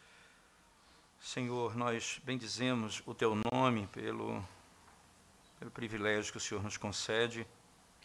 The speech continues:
de podermos ouvir a tua voz por meio da pregação.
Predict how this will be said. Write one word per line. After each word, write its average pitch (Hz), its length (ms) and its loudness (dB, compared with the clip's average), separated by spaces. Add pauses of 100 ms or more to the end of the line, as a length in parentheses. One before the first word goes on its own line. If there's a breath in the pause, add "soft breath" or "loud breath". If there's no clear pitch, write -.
(1300 loud breath)
de 123 60 -18
podermos 104 760 -2
ouvir 104 680 -6 (160)
a 123 80 -10
tua 104 240 -2
voz 110 460 0
por 101 180 -6
meio 104 220 -2
da 101 100 -2
pregação. 110 800 2